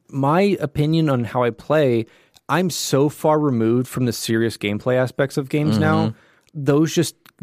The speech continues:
Speaker 1: don't interest me as much as they used to.
Speaker 2: Mm.
Speaker 1: So I love seeing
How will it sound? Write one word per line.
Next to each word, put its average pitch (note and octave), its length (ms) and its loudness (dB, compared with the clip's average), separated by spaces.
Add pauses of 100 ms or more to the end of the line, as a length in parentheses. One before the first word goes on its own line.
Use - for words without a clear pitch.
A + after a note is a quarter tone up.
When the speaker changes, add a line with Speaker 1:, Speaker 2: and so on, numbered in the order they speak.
(160)
Speaker 1:
don't B2+ 240 0
interest C3 380 -4
me E3 100 2
as D3 100 2
much A#2 240 -2
as A2 60 -4
they G#2+ 100 2
used G#2+ 320 0
to. G3 220 0 (140)
Speaker 2:
Mm. B2 180 -2
Speaker 1:
So A2 180 0
I F#3 60 4
love C#3+ 340 2
seeing C3+ 480 0